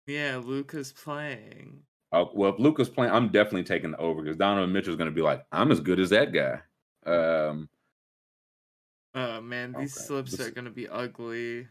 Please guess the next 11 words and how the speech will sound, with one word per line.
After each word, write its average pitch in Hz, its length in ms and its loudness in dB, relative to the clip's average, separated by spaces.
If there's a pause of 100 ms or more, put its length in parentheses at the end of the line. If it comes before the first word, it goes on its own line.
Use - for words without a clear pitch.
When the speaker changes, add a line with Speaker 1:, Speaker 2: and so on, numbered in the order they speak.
(360)
Speaker 2:
Golden 113 280 8
Speaker 1:
as 120 60 0
Speaker 2:
State, 135 300 6
Denver? 160 560 6 (500)
Speaker 1:
I'm 147 100 -6
gonna 185 100 -2
go 214 140 -2
Rudy 147 280 -4
Gobert 135 400 -2
under 120 360 -8
points. 120 600 -16